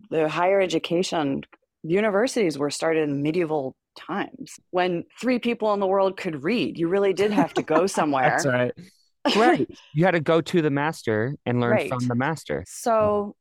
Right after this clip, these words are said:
Speaker 2: Mm-hmm.
Speaker 1: now, you know, even in our lifetime, more or less, there was a time when not everybody had the access to the internet.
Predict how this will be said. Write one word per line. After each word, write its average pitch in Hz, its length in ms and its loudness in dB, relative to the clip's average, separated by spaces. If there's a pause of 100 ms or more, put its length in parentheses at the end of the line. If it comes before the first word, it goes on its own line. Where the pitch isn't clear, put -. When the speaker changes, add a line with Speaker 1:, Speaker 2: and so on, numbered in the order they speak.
Speaker 2:
Mm-hmm. 202 60 -4
Speaker 1:
now, 226 420 0
you 220 200 -6
know, 185 340 -2 (360)
even 233 220 2
in 180 120 2
our 185 280 2
lifetime, 156 640 0
more 180 280 0
or 165 60 2
less, - 640 -4
there 156 120 2
was 165 180 0
a 143 80 0
time 160 420 -2
when 139 300 -4 (200)
not 170 160 0
everybody 160 380 0
had 147 240 -2
the 147 220 -2
access - 400 -8
to - 100 -10
the 131 120 -4
internet. - 440 -4